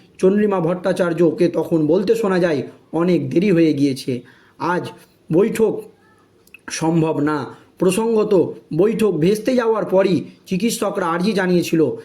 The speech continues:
যাতে অন্তত তিরিশ মিনিটের জন্য হলেও বৈঠক হয়। আসলে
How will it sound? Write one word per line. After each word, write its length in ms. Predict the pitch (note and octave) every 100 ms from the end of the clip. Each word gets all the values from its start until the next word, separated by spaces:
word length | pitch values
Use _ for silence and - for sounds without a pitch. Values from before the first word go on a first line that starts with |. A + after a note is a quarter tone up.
| - -
যাতে 260 | F3 F3+
অন্তত 400 | G3+ F#3 F3+ E3+
তিরিশ 360 | E3 G#3 C4+ B3+
মিনিটের 340 | A3+ G#3+ G3+
জন্য 300 | D#3+ F3 F3+
হলেও 500 | F3 D3+ G#3+ A3 B2+ - - -
বৈঠক 360 | D#3 D#3+ - D3+
হয়। 220 | D3 C#3 B2 - _ _
আসলে 540 | C#3+ D#3+ G#3+ G#3 D3